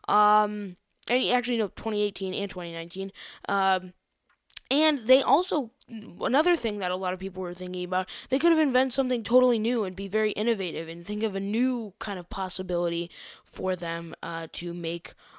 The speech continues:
our, you know, make the experience better, maybe not even have a notch and just come up with a totally new, clever way, um, to, you know, to put it there and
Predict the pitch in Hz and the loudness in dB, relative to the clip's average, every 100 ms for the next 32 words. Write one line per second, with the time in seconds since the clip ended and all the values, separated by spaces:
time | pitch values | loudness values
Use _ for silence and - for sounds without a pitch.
0 | _ 175 170 170 - - 190 180 180 180 | _ -4 -2 -4 -8 -8 -8 -6 -6 -8
1 | - 185 180 - 208 202 180 208 247 196 | -6 -8 -4 -2 0 -2 -2 2 2 2
2 | 196 196 208 202 208 202 190 185 190 196 | -2 -4 -6 -4 -2 -2 -4 -4 -4 -2
3 | 185 202 - 190 185 190 - - 196 196 | -2 -2 -2 -6 0 4 4 2 -4 -2
4 | 190 185 180 - - 202 196 190 185 - | -4 -6 -8 -10 -6 -4 -4 -4 -6 -6
5 | - 214 190 185 175 170 185 - - - | -4 -2 -2 -2 -2 -4 -6 -12 -20 -18
6 | - - _ - 151 151 160 160 - - | -20 -20 _ -2 0 0 -4 -10 -16 -8
7 | - 180 175 165 160 117 - - - 170 | -6 -6 -6 -8 -10 -14 -18 -20 -14 -12
8 | 147 156 - - _ _ _ _ _ _ | -10 -12 -14 -18 _ _ _ _ _ _
9 | - - _ 101 196 - _ _ _ _ | 0 0 _ -4 -4 -6 _ _ _ _
10 | _ 185 185 202 208 233 202 185 | _ -14 -2 4 4 4 0 -4